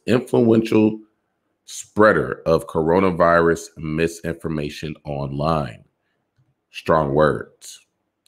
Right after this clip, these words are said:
but it gets even stronger. And that's why we're gonna read the article together on this particular show, so we can really see what the true intent of the author is. So this is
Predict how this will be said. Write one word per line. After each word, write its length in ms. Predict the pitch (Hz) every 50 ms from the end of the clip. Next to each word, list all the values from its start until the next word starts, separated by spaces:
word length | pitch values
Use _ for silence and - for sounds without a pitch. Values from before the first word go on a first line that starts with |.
| _ _ _ _ _ _ -
but 460 | 101 104 - 76 - - - - - -
it 100 | 80 78
gets 200 | 85 82 - -
even 200 | 90 80 82 73
stronger. 680 | - - - 98 110 107 95 82 73 71 69 71 71 - _ _ _ _ _ _ _ _ _ _ -
And 160 | 95 90 85
that's 200 | 98 120 - -
why 160 | 113 101 92 87
we're 120 | 82 85
gonna 160 | 82 85 78
read 280 | 73 71 76 82 78 -
the 140 | - - -
article 600 | 76 78 73 71 - - 82 76 73 71 69 - _ -
together 680 | - - 82 73 85 85 82 85 82 82 82 82 - -
on 300 | - 82 85 87 87 85
this 240 | 80 78 76 76 -
particular 520 | - - - - - 78 76 85 73 69 69
show, 600 | - - - - 98 101 95 95 98 - - - _ _ _ _ _ _ _ _ _ _ _ _ _ _ _ _ _ _ _ _ _ _
so 320 | - - - 104 98 95
we 140 | 87 92 110
can 220 | - - 107 85
really 320 | 85 85 90 90 90 87 85
see 500 | - - - - - 85 82 76 73 71
what 180 | 71 78 76 -
the 80 | -
true 280 | - - - 127 127 101
intent 480 | 82 76 - - 82 73 69 69 71 - -
of 480 | 73 73 73 71 73 71 71 71 - _ -
the 120 | - 67 64 - -
author 500 | - 71 69 69 - - 76 69 69 69 _ _ _ _ _ _
is. 720 | - 78 78 69 57 - - - - - - - - - _ _ _ _ _ _ _ _ _ _ _ _ _ _ _ - _ _
So 280 | - - 104 90 76 69
this 240 | 71 85 - -
is 300 | 101 90 76 76 - -